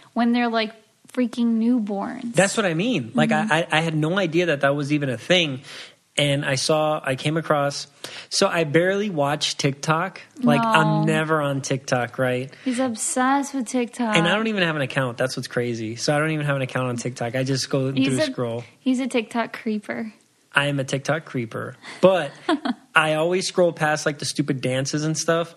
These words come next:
Speaker 2: I only show, I only watch the funny stuff, and I show it to Nicole.
Speaker 1: Or the animals.
Speaker 2: And the animals. But I show it to you all the time. The stuff that I show you is funny.
Speaker 1: Sometimes.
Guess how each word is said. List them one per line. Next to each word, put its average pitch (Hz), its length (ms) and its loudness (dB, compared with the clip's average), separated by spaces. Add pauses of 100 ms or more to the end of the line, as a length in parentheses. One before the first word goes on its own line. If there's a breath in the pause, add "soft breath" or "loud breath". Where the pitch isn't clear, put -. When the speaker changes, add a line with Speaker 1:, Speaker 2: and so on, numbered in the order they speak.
Speaker 2:
I 139 140 0
only 147 180 2
show, 139 520 0
I 131 60 -2
only 147 200 0
watch 139 240 0
the 113 80 -8
funny 123 240 -6
stuff, 113 320 -6
and 117 60 -6
I 117 40 -4
show 120 200 -4
it 120 60 -12
to - 100 -10
Nicole. 117 300 -10
Speaker 1:
Or 247 120 2
the 220 180 -2
animals. 208 580 -4 (120)
Speaker 2:
And 139 160 0
the 123 120 -2
animals. 113 520 -8
But 156 80 6
I 165 60 4
show 226 180 4
it 247 80 0
to 220 80 -2
you 196 140 4
all 165 100 2
the 143 80 -6
time. 151 160 0
The 143 60 -2
stuff 277 200 6
that 262 80 4
I 180 40 4
show 175 160 0
you 135 100 0
is - 100 -6
funny. 113 380 -6 (160)
Speaker 1:
Sometimes. 254 840 0